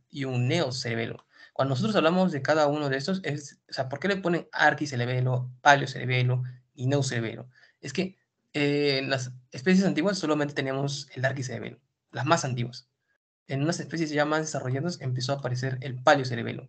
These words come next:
mientras que en, mm, ya en especies actuales tenemos un neocerebelo, ¿sí? Entonces, el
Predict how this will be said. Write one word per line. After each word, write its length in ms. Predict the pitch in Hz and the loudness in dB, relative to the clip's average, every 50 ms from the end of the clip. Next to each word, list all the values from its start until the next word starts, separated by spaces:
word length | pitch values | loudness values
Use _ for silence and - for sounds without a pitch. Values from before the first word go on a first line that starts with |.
| - | -12
mientras 300 | - 143 139 143 131 127 | -8 -4 -2 -2 -2 -2
que 100 | 127 131 | -2 0
en, 340 | 123 123 123 117 123 127 - _ | 0 0 0 0 -4 -8 -10 _
mm, 260 | 131 127 123 120 113 117 | -4 0 0 0 2 2
ya 200 | 131 139 139 143 | 4 4 4 4
en 100 | 143 135 | 4 2
especies 400 | 123 127 127 147 143 143 143 135 | 0 -2 -2 -2 -2 -2 -2 -4
actuales 680 | 123 127 127 139 139 135 135 131 127 127 127 127 127 - - _ _ _ _ _ _ _ | -4 -2 4 6 6 6 6 4 2 -2 -2 -4 -6 -10 -16 _ _ _ _ _ _ _
tenemos 580 | - 117 113 120 127 135 135 131 - - - _ _ _ _ - - _ _ _ _ _ _ _ | -4 -2 0 0 0 0 -2 -4 -6 -10 -14 _ _ _ _ -20 -20 _ _ _ _ _ _ _
un 220 | - 156 147 139 139 | -4 -2 0 2 4
neocerebelo, 720 | 156 165 147 127 127 123 120 123 120 117 - - - - _ - - - - _ _ | 4 4 4 2 0 -2 -2 -2 -2 -4 -4 -8 -12 -20 _ -20 -20 -20 -20 _ _
¿sí? 440 | - - 127 131 - 123 - - - _ _ _ _ _ - - - - - - _ - - - | -14 -10 -8 -8 -8 -8 -10 -16 -20 _ _ _ _ _ -20 -20 -20 -20 -20 -20 _ -20 -16 -8
Entonces, 400 | - 139 143 147 131 123 123 - - - - - - | -6 -2 0 2 2 2 0 -2 -4 -8 -12 -8 -4
el 160 | - 147 | -2 -2